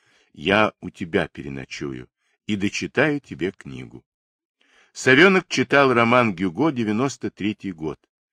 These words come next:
Звуки скрипок из комнаты Маркова сливались с его голосом. Марков уже знал, что судейский чиновник Глушков скончался,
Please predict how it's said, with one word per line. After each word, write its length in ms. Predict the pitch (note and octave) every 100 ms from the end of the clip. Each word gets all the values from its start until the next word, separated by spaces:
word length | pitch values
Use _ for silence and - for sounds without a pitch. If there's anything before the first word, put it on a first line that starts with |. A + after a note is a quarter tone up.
| _ _ _
Звуки 640 | F2+ D#2+ A2+ E3+ - C#3 B2
скрипок 720 | - - A2+ C3+ - F#2+ -
из 140 | F2 -
комнаты 500 | G2 F#2 E2 - C#2+
Маркова 600 | F2+ C#3+ - C3 B2+ B2 _ _ -
сливались 760 | - F2 E2 C2+ A#2 C3 B2
с 160 | - D#2+
его 280 | C2+ D#2
голосом. 580 | E2+ D2 C2+ B1+ - - _ _ _ _ _ _ _ _
Марков 520 | A#2+ A#2+ E3 - E3+
уже 220 | D3+ C#3+ D3
знал, 480 | G2+ G2+ F#2+ F2+ - _ _ _
что 240 | - A2
судейский 640 | - A2 G#2 F3 D3+ - G2
чиновник 600 | G2+ F#2+ B2 B2+ A2+ D2+
Глушков 760 | D#2 E2+ - - A#2+ D3 _ _
скончался, 1120 | - - A#2+ A2+ - D2 C2+ - - C2+